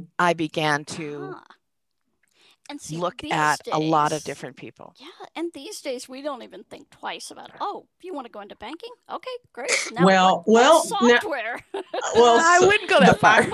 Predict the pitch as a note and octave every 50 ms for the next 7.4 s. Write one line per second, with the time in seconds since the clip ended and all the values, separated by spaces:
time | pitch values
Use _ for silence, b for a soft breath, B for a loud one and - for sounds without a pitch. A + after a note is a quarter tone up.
0 | F4 F4+ F#4+ F#4 F4+ F#4 F#4 F#4 F4+ F4 A3+ A#3+ B3+ B3+ B3 C4 C4 - A#3 A#3
1 | B3 A3+ G#3+ G#3 G#3 - B4+ A4+ A4+ A4 G4 _ - G#4+ A4+ G#4+ E4 C4+ _ A3+
2 | - F#4+ F#4 C#4 E4+ - _ - - C#4+ C4 B3 B3 - A#3+ D4+ C4+ - A4 G#4
3 | F#4 C#4+ F4+ G#4 A#4+ A4+ A4+ A4 - G4+ G4 - - F4 - - C4+ B3+ B3+ B3+
4 | _ - - - - _ - F#3+ D3+ - - - _ b b b b b b A3
5 | G#3+ F3+ D3 C3+ C3 - D#4+ _ - B3+ A#3 - - - E4+ D#4+ D4+ C4 C#4 D#4+
6 | D4+ D4 C#4 A#3 A#3 A3 G#3 G3+ G#3 G#3+ G#3+ A3 - _ - D4 C#4 C#4+ C#4+ C#4+
7 | C4 B3+ A#3+ A3+ A3+ G3 G#3 D4+